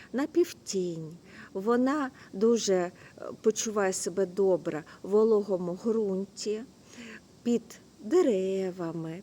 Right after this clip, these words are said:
під кущиками, там, де немає прямих сонячних промінців. Давайте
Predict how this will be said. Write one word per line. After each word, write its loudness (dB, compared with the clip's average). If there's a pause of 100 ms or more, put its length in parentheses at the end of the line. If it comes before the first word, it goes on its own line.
під -6
кущиками, -8 (280)
там, 0
де 2
немає -4 (220)
прямих -6 (180)
сонячних -6 (240)
промінців. -2 (440)
Давайте 0